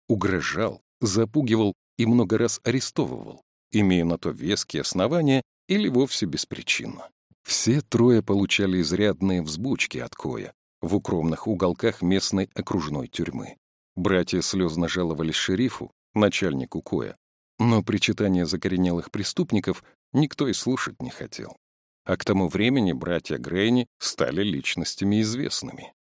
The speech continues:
Как-то раз из мести Реймонд угнал патрульную машину Коя и продал ее одному подпольному дилеру в Мемфисе.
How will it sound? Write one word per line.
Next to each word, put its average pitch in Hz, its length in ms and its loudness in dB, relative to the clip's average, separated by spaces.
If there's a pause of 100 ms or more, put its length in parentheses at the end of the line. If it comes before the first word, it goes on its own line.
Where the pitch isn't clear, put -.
(460)
Как-то 127 380 4
раз 101 360 2 (100)
из 98 220 0
мести 90 520 -2 (260)
Реймонд 135 520 4
угнал 117 340 2
патрульную 123 520 4
машину 135 480 0
Коя - 380 -8 (240)
и 151 160 6
продал 170 460 2
ее 90 340 2 (180)
одному 117 400 2
подпольному 127 640 2
дилеру 98 440 2
в 123 100 -2
Мемфисе. - 640 -2